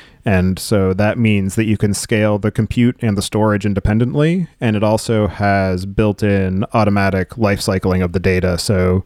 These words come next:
you can set a life cycle policy so that any records that have been in storage for longer than five days automatically get written to S three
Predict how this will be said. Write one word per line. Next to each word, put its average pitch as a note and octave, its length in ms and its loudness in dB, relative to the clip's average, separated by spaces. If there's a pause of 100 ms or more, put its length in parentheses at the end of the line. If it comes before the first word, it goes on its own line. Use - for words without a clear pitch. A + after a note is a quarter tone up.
(460)
you A2 140 0
can A#2+ 120 0
set A#2 160 0
a G#2+ 60 0
life G2+ 200 0
cycle G2+ 260 0
policy F#2+ 500 0
so G2 240 0
that F#2+ 320 -2 (480)
any B2 220 2
records G#2+ 500 0
that G2+ 160 0
have G2 300 0
been G2 320 0
in A2 160 2
storage G2 480 0
for A2+ 120 -2
longer F#2+ 360 0
than F#2 560 0
five G2 280 0
days F#2+ 400 0
automatically F#2+ 760 0
get G2+ 200 -2
written G2 440 0
to F#2+ 560 0 (320)
S - 240 0
three C3 400 0